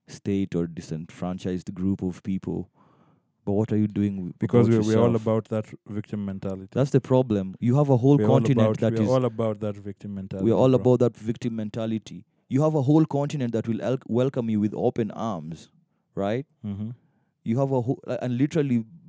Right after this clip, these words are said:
Speaker 1: based on how you look, you, you're definitely one of us.
Speaker 2: You know?
Speaker 1: But you still wanna live where the standards of living are hi-, are high, because I already said this. The high-end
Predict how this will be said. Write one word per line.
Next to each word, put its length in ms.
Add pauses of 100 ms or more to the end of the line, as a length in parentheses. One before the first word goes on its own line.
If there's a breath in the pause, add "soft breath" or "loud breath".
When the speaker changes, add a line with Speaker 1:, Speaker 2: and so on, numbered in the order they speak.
Speaker 1:
based 220
on 100
how 140
you 120
look, 360 (180)
you, 160
you're 180
definitely 540
one 220
of 140
us. 340 (1500)
Speaker 2:
You 160
know? 260
Speaker 1:
But 200
you 60
still 180
wanna 200
live 280
where 120
the 100
standards 320
of 120
living 280
are 40
hi-, 220
are 140
high, 280
because 400 (560 soft breath)
I 160
already 340
said 320
this. 300 (1040)
The 120
high-end 420